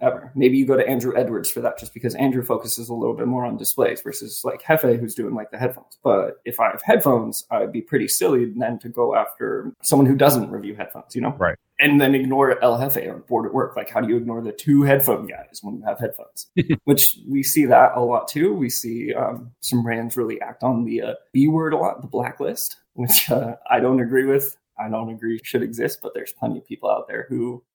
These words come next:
Speaker 1: who operate that way, and they don't like sending, you know,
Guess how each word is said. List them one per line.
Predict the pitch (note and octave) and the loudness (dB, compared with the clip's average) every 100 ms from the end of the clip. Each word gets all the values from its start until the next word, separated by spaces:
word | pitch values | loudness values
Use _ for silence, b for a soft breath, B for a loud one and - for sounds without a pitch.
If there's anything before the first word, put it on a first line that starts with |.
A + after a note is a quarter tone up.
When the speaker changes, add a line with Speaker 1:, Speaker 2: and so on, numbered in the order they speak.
| _ _ _ _ | _ _ _ _
Speaker 1:
who | F#3+ | 4
operate | C#3 C3 C3 A#2 | 6 6 0 2
that | B2 - | 0 0
way, | A2+ A2+ A2+ | -4 -4 -6
and | A#2 A2+ | -8 -8
they | |
don't | A2+ A#2 | -6 -6
like | A2 G2+ | -6 -6
sending, | - A#2 A2+ A2+ A2 _ _ _ | -4 -4 -4 -6 -10 _ _ _
you | B2 | -4
know, | A2+ A2+ | -4 -4